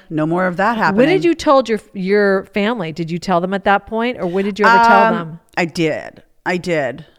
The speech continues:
Speaker 2: Did they
Speaker 1: Yeah.
Speaker 2: believe you?
Speaker 1: No.
Speaker 2: Mm.
Speaker 1: So that
Speaker 2: Which
Speaker 1: was
Speaker 2: is,
Speaker 1: tough.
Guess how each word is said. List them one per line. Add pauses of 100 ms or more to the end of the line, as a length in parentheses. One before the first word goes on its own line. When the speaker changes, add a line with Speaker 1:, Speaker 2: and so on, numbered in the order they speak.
(140)
Speaker 2:
Did
they
Speaker 1:
Yeah.
Speaker 2:
believe
you?
Speaker 1:
No. (500)
Speaker 2:
Mm. (380)
Speaker 1:
So
that
Speaker 2:
Which
Speaker 1:
was
Speaker 2:
is,
Speaker 1:
tough.